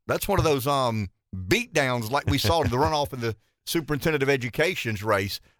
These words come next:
Speaker 1: Um, I've enjoyed the last couple of days trying to compile enough, um, questions and, uh, content for the show this morning. Uh, for those that
Speaker 2: That's
Speaker 1: uh,
Speaker 2: different than prepping for just the, the regular
Speaker 1: It's very different.
Speaker 2: content,
Speaker 1: I mean, it's
Speaker 2: but it's
Speaker 1: extremely
Speaker 2: fun.
Speaker 1: different. It, it's fun. It's, it's a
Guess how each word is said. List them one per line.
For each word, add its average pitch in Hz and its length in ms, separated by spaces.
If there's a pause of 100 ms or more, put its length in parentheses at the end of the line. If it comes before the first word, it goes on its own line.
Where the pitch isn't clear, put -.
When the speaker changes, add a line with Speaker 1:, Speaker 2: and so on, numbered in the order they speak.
Speaker 1:
Um, 113 400 (440)
I've 262 200
enjoyed 165 480
the 131 80
last 127 260
couple 139 240
of 117 60
days 123 260
trying 135 220
to 123 40
compile 131 480
enough, 120 320
um, 107 140
questions 131 760
and, 101 460 (340)
uh, 101 400
content 139 680 (420)
for 120 100
the 117 100
show 143 220
this 123 200
morning. 143 500
Uh, 117 200
for 120 160
those 139 360
that 131 280 (280)
Speaker 2:
That's 107 200
Speaker 1:
uh, 101 60
Speaker 2:
different 104 260
than 95 140
prepping 92 440
for 87 160
just 85 280
the, 78 180
the 80 100
regular 85 480
Speaker 1:
It's 78 160
very 143 240
different. 104 300
Speaker 2:
content, 104 400
Speaker 1:
I - 20
mean, 131 100
it's - 120
Speaker 2:
but 131 60
it's - 100
Speaker 1:
extremely 151 400
Speaker 2:
fun. 90 60
Speaker 1:
different. 95 340
It, 110 100
it's 123 180
fun. 151 400
It's, 117 200
it's 110 180
a 117 140